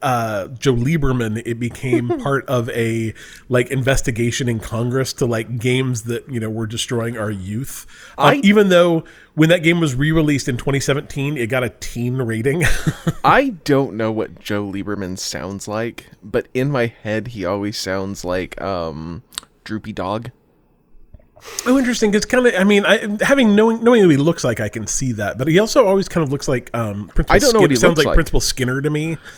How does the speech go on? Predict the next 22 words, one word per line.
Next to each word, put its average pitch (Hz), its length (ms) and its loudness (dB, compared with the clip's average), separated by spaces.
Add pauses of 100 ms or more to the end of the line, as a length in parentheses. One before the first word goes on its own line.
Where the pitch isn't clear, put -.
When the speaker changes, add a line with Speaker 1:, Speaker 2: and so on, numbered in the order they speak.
(260)
Speaker 2:
To, 175 160 4
to 170 180 2
me, 208 260 4
Speaker 1:
Um, 190 60 2
Speaker 2:
like, 147 200 6
I 147 120 6
don't 165 240 4
know 147 320 4
honestly 139 400 2
what 120 260 -2
he 127 100 -4
looks 117 240 -2
like. 131 140 0
I 113 100 2
could 113 200 -4
probably 170 920 -2
maybe 202 220 0
pick 202 260 -4
him 202 80 -2
out, 233 340 -2 (480)
but, 123 480 0
uh, 117 460 4